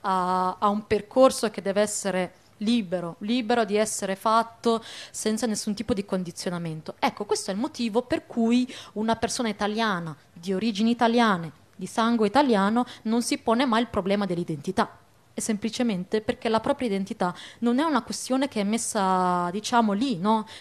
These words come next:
Non è strettamente legata a un chiedere o non chiedere un diritto. Quindi la cosa per me interessante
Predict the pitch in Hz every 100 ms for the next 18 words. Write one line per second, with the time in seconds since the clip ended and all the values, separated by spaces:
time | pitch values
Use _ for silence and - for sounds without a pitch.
0 | - 226 269 302 277 - - - 254 247
1 | 247 277 254 240 226 240 254 233 202 269
2 | 254 240 214 202 240 208 190 208 208 -
3 | - - _ _ _ _ _ _ _ _
4 | _ _ _ _ - 349 277 240 202 -
5 | - 254 349 247 277 262 247 220 185 -
6 | - 220 208 - 180 -